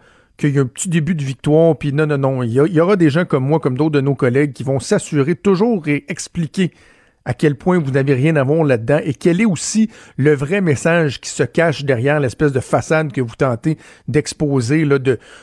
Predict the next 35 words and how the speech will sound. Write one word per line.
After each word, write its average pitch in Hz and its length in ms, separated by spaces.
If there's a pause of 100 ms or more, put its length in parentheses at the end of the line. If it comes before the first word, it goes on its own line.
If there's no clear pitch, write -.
(140)
de, 123 80
de, 123 160
de 127 100
causes 160 640
nobles 151 400
puis - 100
de 135 140
droits 127 400
et 139 40
libertés. 139 520
Non, 160 140
non. 113 280 (480)
Vous 123 180
êtes 226 100
des 151 140
weirdos 160 540
qui - 140
pensez 139 340
qu'il 143 120
y - 20
a - 20
un 131 60
nouvel 135 260
ordre 139 160
mondial 127 480
puis 123 240
on 127 120
veut 123 120
nous, 131 180
on 123 200
veut 135 140
nous, 135 200
nous, 123 280
euh, 117 120
nous, 117 300